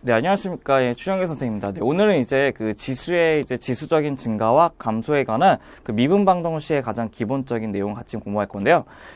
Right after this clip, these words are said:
얘네들의 이제 정확한 이제 이그젝 솔루션이나 유니크 솔루션 같은 거는 구하는 유도 과정 같은 경우는 나중에 이제 미분 방정식에서도 본격적으로 구할 수 있고요. 우리, 저희는 이번 시간에 그냥 기본적인 의미 파악의 위주로만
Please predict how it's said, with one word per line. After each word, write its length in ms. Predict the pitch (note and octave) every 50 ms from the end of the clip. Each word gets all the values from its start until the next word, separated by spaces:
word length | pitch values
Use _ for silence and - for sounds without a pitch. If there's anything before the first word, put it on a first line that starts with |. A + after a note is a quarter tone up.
| - -
얘네들의 500 | C3 E3 G#3 A3 G#3 A3 G#3 G3+ F3 D3+
이제 120 | C3 D3+
정확한 580 | C#3+ - C3+ A#2+ C3+ D3+ D#3 - - E3 D3+ C3
이제 120 | A#2 A#2
이그젝 380 | G#2+ G#2+ G#2+ B2 C#3+ D#3 D3+ -
솔루션이나 760 | - C3 B2 A#2+ A#2 - A2+ G#2 G#2 A#2+ D#3 G3 G3+ D3+ A2+
유니크 320 | A2 A#2 C#3+ C#3+ - D3
솔루션 440 | C3+ - C#3 B2 B2 A#2+ - B2+ A2
같은 220 | G#2+ G#2 - A2+
거는 340 | G#2 G#2 D3 G3 G#3 - -
구하는 420 | - - C3 C3+ C#3 D3 C#3+ B2+ G2+
유도 240 | A2 A#2 E3+ F3+ E3
과정 260 | E3 D#3+ D3 D#3 D3+
같은 220 | C#3+ C3 - C#3
경우는 360 | C3 C3 B2+ B2+ D#3 A3+ B3 A#3+ - - - - -
나중에 540 | - A2 A2 G#2 A#2+ C3+ C3+ C3 B2 A2 G#2+
이제 160 | G2+ A2 G#2+
미분 360 | G2 G2+ A2+ B2+ E3 G3+ G3+
방정식에서도 1000 | F3 E3+ D#3 C#3+ B2+ C#3 C3+ B2+ A#2+ - - A#2+ - - A2 G#2 C#3 E3 E3+ - - _ -
본격적으로 500 | - A#2+ A#2 - D#3+ D3 - D3+ C3+ B2+
구할 160 | - - G#2+ G2+
수 140 | - -
있고요. 260 | G2 - D3+ G3 F#3 D3+ - - - - - -
우리, 180 | - A#2 B2 B2
저희는 420 | - - C3+ C#3+ F3 G3 G#3 G#3 F3+
이번 240 | B2+ B2 D#3 E3 E3+
시간에 380 | D3+ - - D#3+ D3+ D3+ D3+ C3+
그냥 160 | B2+ C3 B2
기본적인 720 | - - B2 G#2+ D3+ E3 E3 D#3+ - D#3+ D3+ C#3+ D3 C3 E2+
의미 300 | F#2 A2 A#2 C#3+ F#3 F#3+
파악의 520 | - - - - E3+ D#3+ D3+ C3+ C#3+ B2 G#2
위주로만 520 | G#2+ G2+ - G2+ G#2 G#2+ B2+ E3+ F3 D#3